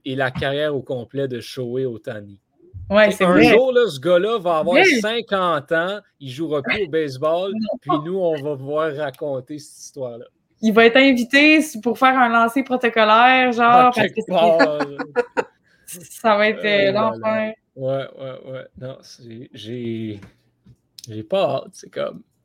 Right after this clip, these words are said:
Speaker 1: on va se sentir vieux, rendu.
Speaker 2: Le jour où Shohei Ohtani va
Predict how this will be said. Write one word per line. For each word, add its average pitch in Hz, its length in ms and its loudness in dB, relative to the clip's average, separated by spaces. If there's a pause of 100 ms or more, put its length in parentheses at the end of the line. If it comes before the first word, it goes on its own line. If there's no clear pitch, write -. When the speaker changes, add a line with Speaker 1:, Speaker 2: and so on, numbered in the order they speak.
(100)
Speaker 1:
on 131 100 -10
va 147 120 -6
se - 80 -10
sentir 175 440 -2
vieux, 123 280 -6
rendu. 127 400 -12
Speaker 2:
Le 220 340 2
jour 277 680 2
où 254 200 4
Shohei 247 420 2
Ohtani 220 540 0
va 202 240 0